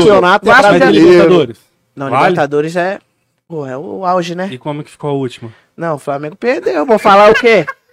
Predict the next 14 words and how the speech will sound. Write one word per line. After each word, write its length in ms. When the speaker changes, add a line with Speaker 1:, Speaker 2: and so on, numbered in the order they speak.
Speaker 2:
É 120
foda, 560
acontece. 840
Speaker 3:
Pois 260
é, 120
galera, 260
a 40
Bet 280
Vitória 400
é 40
um 60
site 340
de 100
apostas 840